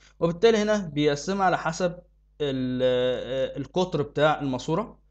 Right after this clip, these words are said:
والحاجة التانية اللي هي الماتيريال بتاع الماسورة. يبقى هنا عن طريق الماتيريال of pipe and diameter of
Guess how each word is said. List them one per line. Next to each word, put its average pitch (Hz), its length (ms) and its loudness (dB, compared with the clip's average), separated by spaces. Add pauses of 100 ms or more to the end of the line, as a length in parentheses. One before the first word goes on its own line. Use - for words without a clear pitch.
(180)
والحاجة 143 560 -2
التانية 202 340 -2
اللي 185 120 0
هي 170 180 0
الماتيريال 165 460 0
بتاع 156 200 0
الماسورة. 139 420 -4 (1300)
يبقى 175 300 2
هنا 175 200 0
عن 156 140 0
طريق 156 260 -2
الماتيريال 160 540 -2 (720)
of 151 40 4
pipe 165 400 0 (420)
and 147 400 -2
diameter 175 440 -2 (160)
of 156 160 2